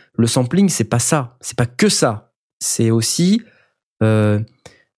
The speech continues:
je garde un, un truc pour la fin, là, parce que je lis le conducteur en même temps pour mes collègues, mais, euh, c'est aussi booster la créativité. Hein, c'est, c'est-à-dire, euh, le sampleur, il va avoir la possibilité, parce qu'il lit le sample,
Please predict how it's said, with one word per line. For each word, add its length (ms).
je 240
garde 300
un, 260
un 60
truc 200
pour 140
la 80
fin, 260
là, 80
parce 140
que 140
je 100
lis 120
le 40
conducteur 440
en 20
même 200
temps 200
pour 180
mes 120
collègues, 360
mais, 160
euh, 220
c'est 200
aussi 380
booster 360
la 120
créativité. 800
Hein, 160
c'est, 340
c'est-à-dire, 440
euh, 160
le 140
sampleur, 460
il 120
va 100
avoir 400
la 120
possibilité, 800
parce 240
qu'il 480
lit 140
le 120
sample, 400